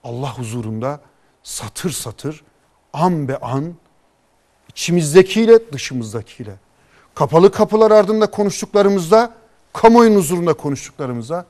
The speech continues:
hesabımızı vereceğimizi biliyoruz. Fakat görüyorum ki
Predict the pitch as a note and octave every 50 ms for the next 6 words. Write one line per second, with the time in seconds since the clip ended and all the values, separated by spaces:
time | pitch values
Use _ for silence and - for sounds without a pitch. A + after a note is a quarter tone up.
0 | _ _ _ _ _ _ _ _ _ _ _ - C3+ - - D3 C3+ B2+ C3+ C3+
1 | A#2+ A#2+ C3 A#2+ B2 A#2+ A#2+ G#2 A#2 A2+ A2+ A2 G#2 A2+ G#2 B2+ C3+ D3 D#3 D3
2 | C#3+ D3+ - - _ _ _ _ _ _ _ _ _ _ - - - B2 - -
3 | - B2+ A#2+ B2 C3+ D3 D3+ D#3 C#3 - - C3+ C3 C3